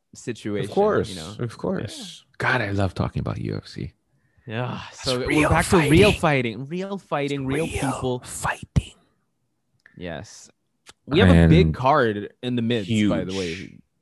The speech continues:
Speaker 1: Gabe.
Speaker 2: Huge.
Speaker 1: My
Speaker 2: I mean,
Speaker 1: gosh.
Speaker 2: this is a moment.
Speaker 1: Mm-hmm.
Speaker 2: This is a moment because we get a full crowd that we haven't
Speaker 1: Yep.
Speaker 2: seen in more than a year.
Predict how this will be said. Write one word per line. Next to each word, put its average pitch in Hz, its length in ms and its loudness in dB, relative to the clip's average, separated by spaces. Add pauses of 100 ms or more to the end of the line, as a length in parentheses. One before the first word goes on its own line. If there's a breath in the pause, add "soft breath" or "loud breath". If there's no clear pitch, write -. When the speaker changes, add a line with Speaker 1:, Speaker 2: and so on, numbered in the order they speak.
(320)
Speaker 1:
Gabe. 87 420 -12 (280)
Speaker 2:
Huge. 135 540 -4
Speaker 1:
My 123 200 -4
Speaker 2:
I 139 40 -2
mean, 156 360 -2
Speaker 1:
gosh. - 320 -10 (1900)
Speaker 2:
this 180 300 0
is 277 360 -6
a 143 80 2
moment. 113 480 2 (920)
Speaker 1:
Mm-hmm. 110 340 -10
Speaker 2:
This 160 140 -2
is 233 100 0
a 214 40 4
moment 180 380 2
because 117 540 2
we 131 140 -2
get 131 380 -2 (300)
a 110 60 -2
full 165 340 2
crowd 113 600 0 (120)
that 95 100 2
we 107 140 4
haven't 120 360 4
Speaker 1:
Yep. - 80 -2
Speaker 2:
seen 135 140 2
in 95 120 0
more 113 260 0
than 101 160 -6
a 73 40 -8
year. 90 600 -8